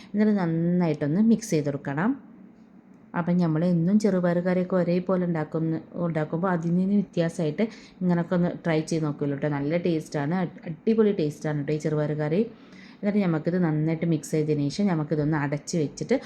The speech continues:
ഒരു മീഡിയം ഫ്ലെയിമിലിട്ടിട്ട് ഒന്ന് നന്നായിട്ട് ആ മസാല ഒക്കെ ചേർന്ന് കിട്ടുന്നവരെ ഒന്ന് തിളപ്പിച്ചെടുക്കണം ട്ടോ. അപ്പോഴേക്കും നമുക്ക് ഇതിലോട്ട് തേങ്ങ അരച്ചെടുക്കണം ട്ടോ. അപ്പോൾ അതിന് വേണ്ടിയിട്ട് ഞാൻ കുറച്ച് അരമുറി തേങ്ങ ഞാൻ എടുത്തിട്ടുണ്ട്. അത് ചെ-, അതിട്ടിട്ട്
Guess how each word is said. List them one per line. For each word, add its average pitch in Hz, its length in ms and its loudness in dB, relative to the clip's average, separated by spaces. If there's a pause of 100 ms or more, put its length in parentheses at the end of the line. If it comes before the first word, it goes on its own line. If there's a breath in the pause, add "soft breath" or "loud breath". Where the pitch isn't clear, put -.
(220 loud breath)
ഒരു 254 160 4
മീഡിയം 180 340 4
ഫ്ലെയിമിലിട്ടിട്ട് 165 720 0
ഒന്ന് 190 220 0 (340)
നന്നായിട്ട് 175 420 2
ആ 165 60 0
മസാല 160 420 0
ഒക്കെ 160 220 -2
ചേർന്ന് 165 420 -2
കിട്ടുന്നവരെ 156 540 0 (100)
ഒന്ന് 220 240 4
തിളപ്പിച്ചെടുക്കണം 151 720 -4
ട്ടോ. 143 120 -4 (380 loud breath)
അപ്പോഴേക്കും 170 460 2
നമുക്ക് 170 280 0
ഇതിലോട്ട് 151 420 2 (220)
തേങ്ങ 185 340 2 (220)
അരച്ചെടുക്കണം 147 640 -4
ട്ടോ. 139 120 -4 (320 loud breath)
അപ്പോൾ 175 180 0
അതിന് 180 220 2
വേണ്ടിയിട്ട് 180 400 4
ഞാൻ 220 120 6 (1000)
കുറച്ച് 214 360 0
അരമുറി 208 420 6
തേങ്ങ 165 460 0
ഞാൻ 170 220 2
എടുത്തിട്ടുണ്ട്. 160 580 -2 (400 loud breath)
അത് 196 180 -4
ചെ-, 190 280 0
അതിട്ടിട്ട് 175 500 0